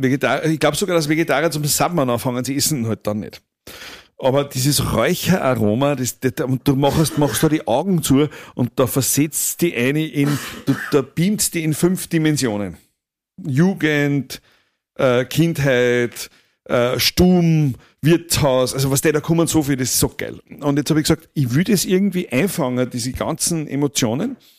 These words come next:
und will es aber schnell zur Hand haben. Eingefriert, ge-, also kannst jetzt nicht schnell raus da. Jetzt hab ich gesagt, weißt du was, ich faschiere mir das Ganze durch eine mittlere Scheiben,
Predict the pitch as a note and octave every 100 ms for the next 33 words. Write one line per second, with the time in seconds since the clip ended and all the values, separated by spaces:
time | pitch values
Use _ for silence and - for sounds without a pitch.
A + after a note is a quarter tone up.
0 | _ _ - C#3 C#3 F3 F3 D3 C#3+ C3+
1 | F#3+ D3 A2+ B2 D#3+ C4 - _ _ _
2 | _ C#3 C#3+ - D#3+ D#3+ C3 C3 B2+ -
3 | - D3+ - F3+ D#3+ C3 C#3 A2+ - -
4 | - A3+ - D3+ C#3 C#3 - A#2+ C#3 B2
5 | - - _ _ - C3 - C3 - F#3+
6 | G3+ B2 - G#2+ A#2 C#3+ C3 B2+ B2+ C#3
7 | E3+ F3 C#3 A#2+ G#2 A#2 F#3+